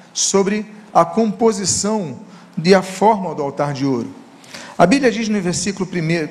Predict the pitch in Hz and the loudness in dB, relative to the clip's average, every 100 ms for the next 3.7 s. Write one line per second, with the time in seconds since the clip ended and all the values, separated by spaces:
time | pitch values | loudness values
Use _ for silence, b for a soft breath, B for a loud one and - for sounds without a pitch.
0 | - 147 139 226 214 156 - 196 175 151 | -2 0 2 0 -2 -2 0 0 0 -4
1 | 147 143 190 175 135 143 220 240 - - | -4 -4 -4 -2 -2 0 -2 -4 -8 -8
2 | 170 170 147 156 175 - B B B B | -4 0 2 0 -4 -8 B B B B
3 | - 127 135 143 139 170 | -6 0 2 2 -2 -6